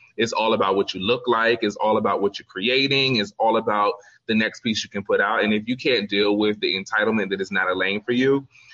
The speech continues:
But yeah, you, you always have to deal with that. I mean, I have clients that call me at three, four, five o'clock in the morning,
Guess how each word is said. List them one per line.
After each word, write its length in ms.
But 240
yeah, 300
you, 300
you 220
always 320
have 160
to 100
deal 220
with 140
that. 140
I 60
mean, 180
I 80
have 140
clients 400
that 140
call 280
me 200
at 120
three, 280
four, 200
five 180
o'clock 340
in 160
the 80
morning, 480